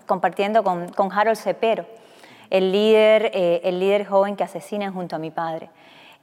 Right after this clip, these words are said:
eh, el aparato de inteligencia del régimen cubano en el año dos mil doce. Y por supuesto,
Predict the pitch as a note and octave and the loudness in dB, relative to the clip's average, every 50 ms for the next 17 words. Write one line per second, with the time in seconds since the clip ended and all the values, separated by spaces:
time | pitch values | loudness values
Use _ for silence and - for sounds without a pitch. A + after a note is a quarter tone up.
0 | _ - G#3 F#3+ F3+ F3 F3 E3 D#3+ D#3 D3+ D3 D3+ D#3+ F3 F#3+ - _ - G3+ | _ -2 -2 0 0 0 -2 -4 -6 -6 -8 -10 -12 -14 -18 -20 -12 _ -2 0
1 | F#3+ F#3 E3+ F3+ F3 F#3+ G3 G3 F3+ F3 F#3 E3 D#3+ F3+ F#3 F3+ - E3 E3 E3+ | 2 2 2 2 2 0 0 -2 -4 -6 -6 -8 -6 -8 -8 -6 -4 -6 -4 -6
2 | F3 F3 F3 E3+ E3 D3+ - E3 E3 E3 E3+ E3+ F3 E3+ - - - - - - | -8 -10 -10 -10 -10 -8 -6 -4 -4 -4 -4 -6 -8 -10 -14 -20 -20 -20 -20 -20
3 | _ - G3+ G3 F#3+ F3+ F3 F3+ F#3+ G3 G3+ F#3+ F3 E3 D#3 E3+ F3 F3 D#3+ D#3 | _ -6 -2 -2 0 0 0 -2 -2 -2 -2 0 0 -2 -2 -4 -6 -6 -6 -6
4 | D3 E3 E3+ D#3+ - - - E3 E3 E3 - F3+ F3 - F#3 E3+ E3+ F#3 F#3+ F#3+ | -6 -8 -8 -8 -12 -12 -10 -10 -8 -8 -8 -8 -8 -8 -8 -4 0 0 0 0
5 | F#3+ - A#3 A3 G#3+ G#3+ | -2 -4 -2 0 0 0